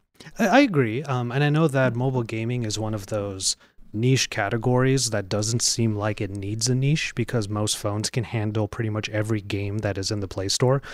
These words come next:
But I, I, when, when this announcement happened, or rather when the countdown started, I started, I, I jumped into the Play Store and I started going on websites like pocket gamer dot com. Shouts out to them.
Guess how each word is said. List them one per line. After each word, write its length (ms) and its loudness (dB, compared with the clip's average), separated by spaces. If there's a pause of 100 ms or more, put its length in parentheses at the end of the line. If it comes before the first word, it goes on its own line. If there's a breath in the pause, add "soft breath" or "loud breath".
(280 loud breath)
But 240 2 (160)
I, 40 -2
I, 280 2 (260)
when, 400 6
when 220 6
this 220 8
announcement 520 4
happened, 500 -6
or 120 4
rather 320 6
when 160 2
the 80 -4
countdown 720 0
started, 500 0 (800 loud breath)
I 420 8
started, 420 6
I, 220 8
I 40 10
jumped 340 6
into 220 8
the 140 4
Play 260 4
Store 300 4
and 200 0
I 40 2
started 340 4
going 300 4
on 100 2
websites 420 2
like 140 0
pocket 300 0
gamer 260 4
dot 220 2
com. 400 -6
Shouts 280 -2
out 120 -2
to 100 2
them. 320 -2